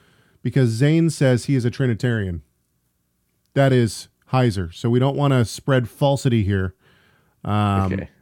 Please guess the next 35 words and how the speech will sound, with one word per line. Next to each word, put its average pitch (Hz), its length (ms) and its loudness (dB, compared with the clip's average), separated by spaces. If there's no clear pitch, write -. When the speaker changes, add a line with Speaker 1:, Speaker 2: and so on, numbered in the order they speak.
Speaker 2:
Yeah, 95 380 -2
I 110 60 0
have 101 100 -2
no 101 160 -2
Speaker 1:
P 190 140 2
J 170 100 2
Speaker 2:
knowledge 175 200 2
Speaker 1:
says 160 200 2
Speaker 2:
one 175 60 -6
Speaker 1:
he's 160 80 2
Speaker 2:
way 135 40 -2
Speaker 1:
a 139 40 -4
Speaker 2:
or - 20 -6
the 143 80 0
other. 139 160 2
Speaker 1:
binitarian, 151 600 0
uh, 110 380 0
and 117 360 -2
Zane 139 280 0
says 120 160 0
he's 120 120 -2
a 127 60 0
Trinitarian. 104 640 -4
Okay. 101 340 -2
And, 151 520 2
uh, 120 540 0
Speaker 2:
Okay. - 200 -10
Speaker 1:
we 143 240 2
should 143 180 0
also 147 420 0
note 127 340 0
that, 120 220 -4
uh, 113 600 -2
somebody, 127 340 -2
s-, 117 160 -6